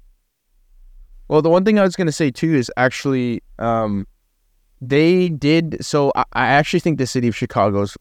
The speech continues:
kinda letting nascar down in this regard, but, uh, there was a mayor change recently, um, and this was after nascar had signed a three-year deal with Chicago.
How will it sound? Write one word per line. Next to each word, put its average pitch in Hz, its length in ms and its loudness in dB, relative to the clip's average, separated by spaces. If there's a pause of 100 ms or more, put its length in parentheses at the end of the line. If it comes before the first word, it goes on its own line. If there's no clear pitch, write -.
kinda 107 180 0
letting 90 320 0
nascar 80 420 -4
down 76 220 -2
in 69 100 -2
this - 180 -6
regard, 71 380 -6
but, - 180 -8 (640)
uh, 113 260 2
there 147 460 0 (120)
was 131 260 -2
a 123 60 -2
mayor 135 880 0
change 113 880 0
recently, 107 880 -4 (260)
um, 98 400 -4 (100)
and 117 160 2
this - 180 -2
was 120 220 -2 (760)
after 135 640 2
nascar 120 600 0
had 107 120 -4
signed 113 280 0
a 107 60 -2
three-year 110 460 0
deal 101 320 -2
with 98 100 -6
Chicago. 98 720 -4